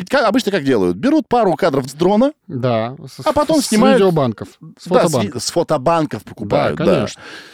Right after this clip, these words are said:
Speaker 1: А потом доснимают там где-нибудь в Подмосковье.
Speaker 2: Да, да, да. Но получается всё равно, э, не трушно, не на-, не по-настоящему.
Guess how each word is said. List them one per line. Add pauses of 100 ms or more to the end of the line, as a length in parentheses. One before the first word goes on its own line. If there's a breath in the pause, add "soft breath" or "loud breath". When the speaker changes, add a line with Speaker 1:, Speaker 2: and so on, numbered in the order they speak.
(180 loud breath)
Speaker 1:
А
потом
доснимают
там
где-нибудь
в
Подмосковье.
Speaker 2:
Да,
да,
да.
Но
получается
всё
равно,
э,
не
трушно,
не
на-,
не
по-настоящему.